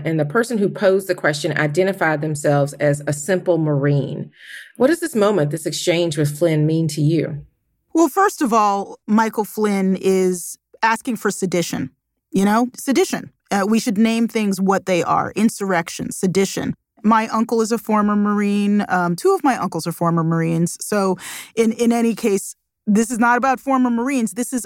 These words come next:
Speaker 2: about the entire state of the U S military, which we continue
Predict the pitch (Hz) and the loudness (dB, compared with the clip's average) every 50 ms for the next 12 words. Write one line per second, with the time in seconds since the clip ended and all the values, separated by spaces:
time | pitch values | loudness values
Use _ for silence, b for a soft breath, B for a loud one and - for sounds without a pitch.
0 | - - 214 190 165 214 202 196 196 - - 202 180 - 202 208 - - - - | -2 -2 -2 0 0 0 0 0 0 -2 -4 -6 -4 0 0 0 0 0 -2 0
1 | - 240 240 247 247 233 - - 220 190 202 180 185 180 180 175 175 170 175 - | 2 2 2 2 0 0 0 0 0 0 0 0 -2 0 0 0 2 0 0 -2
2 | 196 180 175 175 170 - - 185 170 170 170 170 165 - 185 185 185 - 196 185 | -2 -2 0 0 -2 0 0 0 0 0 0 -2 -4 -2 -4 -2 0 0 0 0
3 | 170 - - - 226 226 226 214 208 190 185 180 170 | 0 -2 0 2 4 4 4 4 4 2 0 0 -2